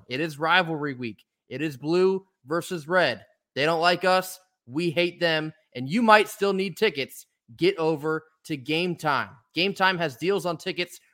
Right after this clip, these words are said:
right up to the start of the event, even an hour after it starts. It is the place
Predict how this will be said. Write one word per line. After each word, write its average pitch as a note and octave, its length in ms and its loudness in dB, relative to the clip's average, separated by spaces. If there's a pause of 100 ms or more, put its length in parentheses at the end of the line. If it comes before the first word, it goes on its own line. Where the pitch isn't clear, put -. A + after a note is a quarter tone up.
(100)
right D#3 240 2
up A3+ 140 0
to G3 60 -4
the E3 120 -10
start G3 300 -2
of F#3 100 -2
the F3 120 -6
event, C3+ 300 -4 (300)
even A3+ 320 -4
an F#3+ 160 -4
hour F3 420 4
after D3+ 400 0
it C#3 80 -8
starts. - 640 -4
It D3+ 100 -8
is B2 200 -10
the A#3 180 -4
place D3+ 480 -4